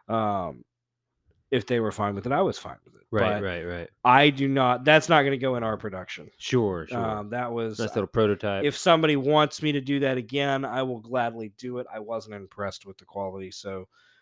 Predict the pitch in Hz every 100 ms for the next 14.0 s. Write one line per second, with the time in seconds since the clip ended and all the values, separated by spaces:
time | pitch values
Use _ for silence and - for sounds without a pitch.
0 | _ 113 - 120 131 139 135 127 101 107
1 | 117 113 107 107 98 98 95 - - 90
2 | 85 82 80 80 78 80 - 92 90 -
3 | 87 80 80 78 76 73 73 71 110 107
4 | 101 98 92 95 _ _ 120 98 95 92
5 | 78 - - 92 92 73 90 92 90 90
6 | 92 92 98 92 92 110 104 123 127 113
7 | 104 - 127 127 139 127 127 117 120 117
8 | 110 107 117 107 104 101 - _ _ _
9 | _ _ - - 117 110 110 107 101 101
10 | - 101 101 _ _ _ _ _ 95 95
11 | 90 95 104 104 - 104 104 107 95 -
12 | 104 104 110 - 123 110 107 98 107 98
13 | 117 98 - 95 - 104 104 104 -